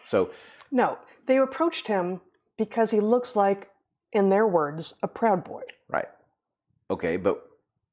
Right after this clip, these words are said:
Speaker 2: He couldn't possibly
Speaker 1: No, no.
Speaker 2: be the
Speaker 1: We ha-,
Speaker 2: person
Speaker 1: we
Speaker 2: at the
Speaker 1: have,
Speaker 2: center of
Speaker 1: we
Speaker 2: this.
Speaker 1: have the same, I'm going to forget the name of the institution that was shot up in the recent, uh, shooting that was touted as a conservative shooting up a trans space, and then the guy turned out to identify as
Speaker 2: Oh,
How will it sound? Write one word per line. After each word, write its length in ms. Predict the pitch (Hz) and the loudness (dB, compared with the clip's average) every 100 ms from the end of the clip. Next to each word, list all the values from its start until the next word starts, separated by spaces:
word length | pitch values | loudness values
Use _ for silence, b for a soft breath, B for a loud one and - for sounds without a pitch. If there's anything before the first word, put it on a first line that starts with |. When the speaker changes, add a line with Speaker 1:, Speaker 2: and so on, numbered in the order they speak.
| _ _ _ _ - | _ _ _ _ -4
Speaker 2:
He 120 | 240 | -2
couldn't 300 | - 320 311 | 0 2 0
possibly 800 | 220 247 262 262 196 180 151 190 b b | 2 0 2 0 2 0 -2 -10 b b
Speaker 1:
No, 120 | 185 | 0
no. 180 | 220 196 175 | 2 4 2
Speaker 2:
be 60 | - B B | -2 B B
the 60 | |
Speaker 1:
We 100 | 135 | 2
ha-, 60 | 220 | 2
Speaker 2:
person 160 | 214 220 | 2 2
Speaker 1:
we 60 | |
Speaker 2:
at 40 | 156 | 2
the 60 | 151 | 2
Speaker 1:
have, 80 | |
Speaker 2:
center 240 | 190 220 165 | 2 2 -2
of 140 | 135 | -4
Speaker 1:
we 80 | 120 | -6
Speaker 2:
this. 80 | 113 | 0
Speaker 1:
have 200 | 123 113 | 0 0
the 80 | 107 | -4
same, 540 | - - 127 127 127 | -6 -4 -2 -2 -2
I'm 200 | 82 82 | -4 -4
going 240 | 85 92 101 | -4 -6 -8
to 100 | 90 | -14
forget 500 | - 80 76 82 - | -14 -8 -2 -2 -2
the 80 | 80 | -8
name 320 | 78 80 78 | -6 -6 -8
of 100 | 73 | -10
the 120 | 73 | -10
institution 680 | 69 67 - - 67 - 67 | -12 -14 -16 -14 -12 -12 -14
that 100 | 58 | -14
was 100 | - | -12
shot 280 | - 69 64 | -6 -4 -2
up 200 | 60 - | -4 -6
in 120 | 65 | -12
the 80 | 64 | -14
recent, 440 | 64 65 - 65 - _ _ _ _ - | -14 -16 -16 -20 -20 _ _ _ _ -18
uh, 520 | 58 53 52 50 53 - | -14 -12 -10 -10 -10 -12
shooting 480 | - - 80 71 65 | -16 -12 -10 -10 -12
that 120 | - | -14
was 180 | 65 - | -14 -18
touted 580 | - 76 69 65 62 64 | -8 -6 -4 -6 -10 -12
as 640 | 69 67 64 64 60 65 - _ | -10 -10 -8 -10 -14 -18 -20 _
a 300 | 65 60 60 - | -12 -10 -10 -14
conservative 760 | - 69 - 76 71 69 67 64 | -18 -16 -10 -10 -10 -12 -14 -16
shooting 400 | - 65 67 65 | -16 -16 -14 -14
up 140 | - | -14
a 40 | |
trans 400 | - - 67 67 - | -16 -12 -12 -12 -12
space, 340 | 67 64 - | -10 -10 -10
and 100 | 67 | -16
then 80 | 65 | -18
the 60 | 60 | -14
guy 280 | 65 64 | -8 -8
turned 280 | 64 69 65 | -8 -14 -14
out 160 | 60 57 | -12 -12
to 100 | 67 | -12
identify 360 | 65 62 - - | -12 -14 -6 0
as 160 | |
Speaker 2:
Oh, 40 | 202 | 2